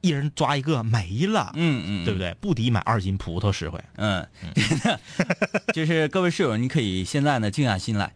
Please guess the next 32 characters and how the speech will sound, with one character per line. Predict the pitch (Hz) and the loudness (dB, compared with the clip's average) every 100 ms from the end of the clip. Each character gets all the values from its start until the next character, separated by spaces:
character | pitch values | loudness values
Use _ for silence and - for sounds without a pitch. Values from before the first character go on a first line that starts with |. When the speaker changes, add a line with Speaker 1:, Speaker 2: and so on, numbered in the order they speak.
| - | -4
Speaker 1:
嗯。 | 180 | 0
Speaker 2:
你 | 127 | 2
关 | 123 220 | 2 2
掉 | 262 | 2
我 | 147 | 2
们 | 101 | 0
的 | 127 | 0
节 | 123 | 2
目 | 156 | 2
都 | 110 | 2
无 | 92 | -2
所 | 90 | -4
谓 | 85 85 | -4 0
啊， | 98 92 | 2 0
Speaker 1:
嗯。 | 90 | -2
Speaker 2:
你， | 92 90 - | -4 -6 -8
你 | - | -4
要 | 107 135 | 0 0
静 | 151 220 | 2 2
下 | 147 | 2
心 | 104 127 | 2 0
来， | 107 80 | 0 0
或 | 190 | 0
者 | 143 | 0
说 | 104 139 | 0 0
我 | 117 | 0
们 | 98 | 0
节 | 104 | 0
目 | 123 | 0
结 | 117 | 0
束， | 151 | 2
你， | 123 | 2